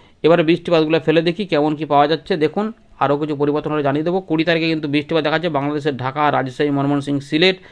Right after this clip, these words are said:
খুলনা, বরিশাল, চট্টগ্রাম সহ ত্রিপুরা সহ কলকাতা, হাওড়া, হুগলি, দুই মেদিনীপুর এবং উড়িষ্যা সকল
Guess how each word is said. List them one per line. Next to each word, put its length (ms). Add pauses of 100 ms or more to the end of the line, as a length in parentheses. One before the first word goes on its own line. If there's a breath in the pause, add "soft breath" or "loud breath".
(280 loud breath)
খুলনা, 280
বরিশাল, 340
চট্টগ্রাম 440
সহ 180
ত্রিপুরা 440
সহ 240
কলকাতা, 440
হাওড়া, 340
হুগলি, 480 (280 loud breath)
দুই 200
মেদিনীপুর 680
এবং 200
উড়িষ্যা 360
সকল 200